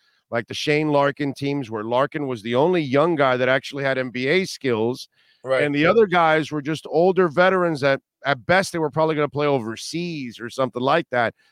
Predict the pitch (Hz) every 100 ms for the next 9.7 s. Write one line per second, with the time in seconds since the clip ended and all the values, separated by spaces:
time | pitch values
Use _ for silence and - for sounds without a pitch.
0 | _ 143 135 143 135 127 127 180 190 190
1 | 170 156 143 156 135 - 147 180 156 117
2 | - 110 113 113 123 - 120 120 123 120
3 | 123 131 117 _ _ - 151 120 113 90
4 | 135 147 135 139 117 113 143 170 156 127
5 | 123 143 147 135 117 113 104 147 175 -
6 | 110 131 143 135 120 - _ _ - 139
7 | 135 - 143 143 147 139 143 151 131 143
8 | 139 156 147 - 147 180 175 143 165 160
9 | 139 147 185 165 143 143